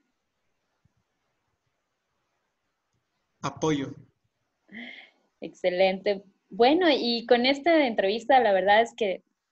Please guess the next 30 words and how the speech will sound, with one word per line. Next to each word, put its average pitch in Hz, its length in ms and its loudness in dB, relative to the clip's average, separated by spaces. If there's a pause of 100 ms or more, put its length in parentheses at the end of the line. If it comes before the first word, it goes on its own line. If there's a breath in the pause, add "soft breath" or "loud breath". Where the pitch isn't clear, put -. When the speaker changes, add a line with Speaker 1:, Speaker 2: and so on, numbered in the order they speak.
Speaker 2:
hemos 214 300 -6
sabido 202 340 0
bastante 208 480 -2
de 190 260 -4
ti 254 320 -2
y 220 60 -6
de 196 140 0
verdad 208 360 0
que 247 360 -4 (240)
esta 220 260 -4
información 226 640 -6
que 233 80 -8
tú 208 180 -12
nos 214 180 -10
has 196 140 -12
dado 202 280 0
seguro 233 560 0
le 233 140 -2
va 196 140 -2
a 233 60 -2
servir 233 440 -10 (680)
a 220 160 6
otras 294 340 4
personas 220 480 -6
más, 240 280 -6
que 202 220 -4
esta 208 180 -8
es 233 120 -10
la 196 120 -12
idea, 214 480 0